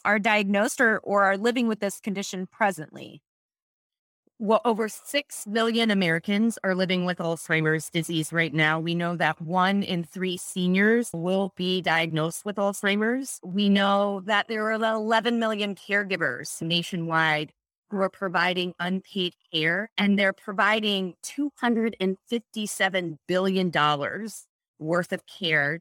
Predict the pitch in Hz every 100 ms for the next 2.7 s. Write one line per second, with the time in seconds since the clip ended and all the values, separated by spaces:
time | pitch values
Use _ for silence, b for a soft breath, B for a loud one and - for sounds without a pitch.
0 | - 185 - 175 170 170 185 170 165 -
1 | 151 - 175 160 151 147 - 156 147 147
2 | 151 - 147 147 - 143 135